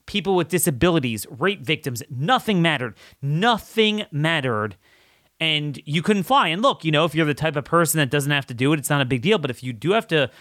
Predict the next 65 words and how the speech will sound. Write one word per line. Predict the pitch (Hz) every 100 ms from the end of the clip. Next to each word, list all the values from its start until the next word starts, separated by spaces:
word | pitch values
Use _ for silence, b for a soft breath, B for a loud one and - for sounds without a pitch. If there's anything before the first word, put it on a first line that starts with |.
| B
fly | - 143 123
very | 123 127
often, | 117 117
it's | 139 123
a |
very | 123 175 220
big | 139 104
deal. | 110 87 95
If | -
you | 139
have | 151 143
family | - 185 226 139 92
that's | 107 110
far | - 127 113
away | 104 90 76 B B B
and | 143
you |
have | 143
a |
bunch | 139 160
of | 151
kids | - 220 196
that | 135
you | 131
want | 139 147
to |
travel. | 147 - 160 208 135 - b b b b b
You | 143
know, | 143
I | 147
haven't | 185 190 139
done | 139 131
this. | 135 151 -
Uh, | 127 b b b -
I | 120 117
don't | 156
have | 175 139
too, | 151 147
too | - 151
much | 139
family | - 139 139 135 123
far | - 135
away, | 120 123
but | 143
my | 123 107
sister's | - 151 - 139 113
moving | 139 139 135 120
to, | - 135 127 117 b b b b b b
uh, | - 120
seek | - 202 -
freedom | - 175 160
in | 135
Florida, | 117 160 220 180 131 151
and | 135
I | 135
wanna | 151 147
visit | 120 156 156
her, | 135 139 -
her | 110 151
in | 135
the | 117
summer, | - 220 165
and | 135
I |
figured, | 127 165 131 139